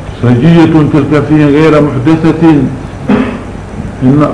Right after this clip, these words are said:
فاعلم إن، ها، إن الشرا-، إن الخلائق، إن الخلائق أخلاق واحد.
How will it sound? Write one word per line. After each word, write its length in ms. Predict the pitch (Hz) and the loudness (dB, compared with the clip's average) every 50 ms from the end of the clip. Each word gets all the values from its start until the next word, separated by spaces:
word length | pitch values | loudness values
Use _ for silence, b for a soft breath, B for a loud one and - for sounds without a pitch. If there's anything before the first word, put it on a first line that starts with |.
| - 175 | -2 0
فاعلم 340 | 170 170 160 165 165 156 147 | 0 2 2 2 2 2 2
إن، 260 | 147 147 - - 131 | 0 -2 -2 0 0
ها، 340 | 123 139 135 127 120 123 - 139 | 0 2 2 2 2 0 0 0
إن 140 | 151 156 156 | 2 2 2
الشرا-، 440 | 143 - - 147 143 156 160 - | 2 2 2 2 2 4 2 2
إن 180 | 151 156 165 165 | 2 2 4 4
الخلائق، 800 | 160 147 - 120 135 143 160 170 175 170 - - - 110 113 - - - - - | 4 2 2 2 2 2 4 4 4 4 4 2 0 -2 -4 -6 -6 -10 -6 0
إن 200 | 185 202 190 175 | 2 4 4 4
الخلائق 680 | 156 147 190 - 127 135 143 147 147 156 143 117 127 131 | 4 2 2 0 0 2 2 2 2 2 0 0 -2 -2
أخلاق 420 | 131 - - 139 151 151 127 104 | -2 0 2 2 2 2 2 0
واحد. 260 | 107 107 104 98 98 | 0 -2 -2 -4 -6